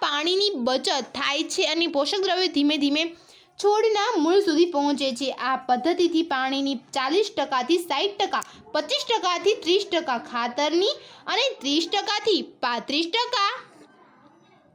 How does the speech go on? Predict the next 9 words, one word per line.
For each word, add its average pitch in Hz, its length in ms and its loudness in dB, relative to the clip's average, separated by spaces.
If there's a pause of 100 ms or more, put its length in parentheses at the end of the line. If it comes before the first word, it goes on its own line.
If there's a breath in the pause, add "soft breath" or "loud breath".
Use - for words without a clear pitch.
(680 loud breath)
આશરે 381 460 4
વીજળીની 330 380 6
બચત 302 360 0
કરી 269 200 -2
શકાય 262 460 0
છે. 247 360 -4 (160)
ક્યારા, 277 420 0
પાળા, 285 580 0
ખામણાની 320 640 0